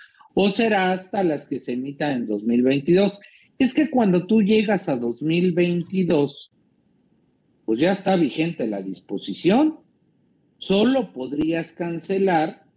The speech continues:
los de dos mil veintidós en dos mil veintidós. Oye, los de dos mil veintiuno, no, pues ya no, porque no se emitieron en dos mil veintidós. ¿Ok? Entonces, cuidado con ello.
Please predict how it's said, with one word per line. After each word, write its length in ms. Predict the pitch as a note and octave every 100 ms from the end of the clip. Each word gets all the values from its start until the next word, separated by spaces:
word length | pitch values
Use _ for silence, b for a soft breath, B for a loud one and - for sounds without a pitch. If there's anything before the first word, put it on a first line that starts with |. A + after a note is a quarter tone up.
| _ -
los 480 | C3+ C#3 C#3 B2+ C3
de 160 | C3
dos 300 | A#2+ B2+ -
mil 260 | D3+ E3 D#3+
veintidós 800 | E3 E3 D#3+ F3 E3 E3 D#3 E3+
en 160 | D#3+
dos 240 | A2+ G2+ -
mil 240 | A#2+ A#2+
veintidós. 840 | A#2+ A#2 A#2 - C#3 G3+ C4+ - - b b -
Oye, 300 | E3+ G#3 A3
los 220 | G3+ D#3
de 120 | F3+
dos 260 | D#3+ F3+ F3
mil 220 | A3+ B3+
veintiuno, 1000 | A#3 G#3 F#3 G#3+ A3 A3+ A3+ B3+ D4 - _ _ -
no, 300 | C#3 E3 E3
pues 200 | B2+ A#2+
ya 180 | C#3+ C#3+
no, 320 | C#3+ F3 G3
porque 280 | E3 - B2+
no 160 | C#3+
se 140 | D3 C3+
emitieron 600 | A#2 A#2 C3 C#3 C3 A2
en 120 | G#2
dos 200 | G#2 G#2+
mil 200 | C3 C3+
veintidós. 1000 | A2 F#2+ - F#2 B2 F#3+ C#4+ - - - _ _ _
¿Ok? 220 | A#2+ A#2 B2+ D3 G3+ C#4 - _ _
Entonces, 240 | _ C#3 -
cuidado 580 | C#3+ C3+ D3 D#3+ G3 G3+
con 220 | A3 A3
ello. 300 | A3+ C#3